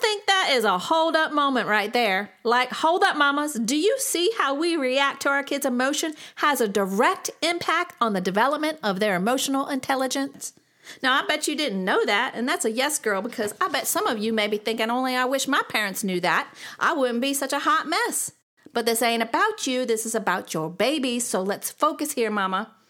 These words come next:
So here's a little homeschooling we could do to build up their value. Social researcher Brene Brown says, "Language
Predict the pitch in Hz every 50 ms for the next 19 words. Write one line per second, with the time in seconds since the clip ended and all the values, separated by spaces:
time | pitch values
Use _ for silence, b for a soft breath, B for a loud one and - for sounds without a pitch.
0 | B B B B B B B B B - - 294 277 277 277 - 403 453 466 440
1 | 440 381 302 302 285 247 214 - - - 381 453 480 440 381 - - - 202 185
2 | 175 170 170 190 226 330 - - 285 214 202 226 262 254 - 170 165 - 208 220
3 | 240 277 - - - 208 226 226 - 190 208 220 196 175 180 175 156 147 135 131
4 | 135 - - _ _ _ _ _ _ _ _ _ _ B B B B B B -
5 | - 262 269 320 311 - 403 403 370 285 320 349 349 - - 175 165 - - 175
6 | 196 190 - 180 185 196 214 214 233 247 285 294 294 233 220 196 185 185 190 190
7 | - 208 151 113 - 151 - - - _ _ _ _ - 160 170 196 220 254 294
8 | 339 359 403 427 415 415 -